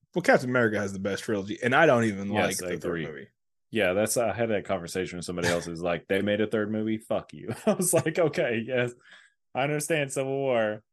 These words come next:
Speaker 2: It was like, "It's just, they shouldn't have called it Civil War." It's like, "All
Speaker 1: I
Speaker 2: right,
Speaker 1: don't like
Speaker 2: yes."
Speaker 1: Civil War. That's my least
Speaker 2: I
Speaker 1: favorite
Speaker 2: thought it was
Speaker 1: one.
Speaker 2: fine. I thought it was
Speaker 1: It was
Speaker 2: fine.
Speaker 1: uh, maybe barely fine.
Speaker 2: Fine. I can't
Speaker 1: It was like a
Speaker 2: remember
Speaker 1: seven.
Speaker 2: it, though,
Speaker 1: It was like a
Speaker 2: so.
Speaker 1: seven.
Speaker 2: Yeah, I can't really remember it, so
Speaker 1: And that's
Speaker 2: maybe
Speaker 1: the
Speaker 2: that's
Speaker 1: thing,
Speaker 2: it.
Speaker 1: is, like,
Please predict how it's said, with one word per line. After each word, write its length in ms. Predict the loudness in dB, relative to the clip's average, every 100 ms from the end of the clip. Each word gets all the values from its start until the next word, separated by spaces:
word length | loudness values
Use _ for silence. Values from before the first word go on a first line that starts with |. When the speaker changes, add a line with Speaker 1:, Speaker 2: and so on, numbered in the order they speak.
| _
Speaker 2:
It 60 | -8
was 160 | -4
like, 160 | -2 -2
"It's 160 | -6 -4
just, 200 | -4 -2
they 80 | -2
shouldn't 240 | -2 -2
have 80 | 0
called 180 | 0 0
it 120 | -2
Civil 280 | -4 -4 -6
War." 180 | -8 -8
It's 160 | -10
like, 180 | -12 -4
"All 200 | 0 2
Speaker 1:
I 80 | 4
Speaker 2:
right, 40 | 6
Speaker 1:
don't 160 | 4
like 120 | 4 0
Speaker 2:
yes." 80 | -2
Speaker 1:
Civil 160 | -2
War. 280 | -4 -6 -10 -16
That's 280 | -8 -8 -2
my 100 | 0
least 140 | 2 4
Speaker 2:
I 40 | 2
Speaker 1:
favorite 40 | 4
Speaker 2:
thought 140 | 2 2
it 40 |
was 80 | -2
Speaker 1:
one. 60 |
Speaker 2:
fine. 420 | -2 -4 -6 -8 -16 -14
I 20 |
thought 100 | -8
it 40 | -4
was 100 | -2
Speaker 1:
It 80 | -2
was 120 | -2
Speaker 2:
fine. 120 | -6 -12 _ _ _ _ -12
Speaker 1:
uh, 140 | -10
maybe 560 | -6 -4 0 0 0 -8 -2
barely 240 | -2 -2
fine. 240 | -8 -14 -16 _ _ _ _ _ _ _ _ _
Speaker 2:
Fine. 200 | -16 -16 -18 _ -6
I 80 | -6
can't 220 | -2 -2
Speaker 1:
It 20 |
was 120 | 2
like 100 | 2
a 20 | 2
Speaker 2:
remember 100 | 2
Speaker 1:
seven. 220 | 0 -4
Speaker 2:
it, 120 | -6
though, 280 | -8 -8 -8
Speaker 1:
It 40 |
was 120 | -6 -4
like 100 | -4
a 60 |
Speaker 2:
so. 280 | -2 -2 -4
Speaker 1:
seven. 200 | -8 -16 -18 -20 -20 _
Speaker 2:
Yeah, 240 | -4 0 0
I 80 | -2
can't 260 | -4 -2
really 200 | 2 2
remember 500 | 2 -2 0 -2 -2
it, 220 | -4 -6 -10
so 160 | 0
Speaker 1:
And 100 | 2
that's 200 | 4 4
Speaker 2:
maybe 80 | 4
Speaker 1:
the 40 | 4
Speaker 2:
that's 120 | 6
Speaker 1:
thing, 80 | 6
Speaker 2:
it. 40 |
Speaker 1:
is, 80 | 8
like, 180 | 6 4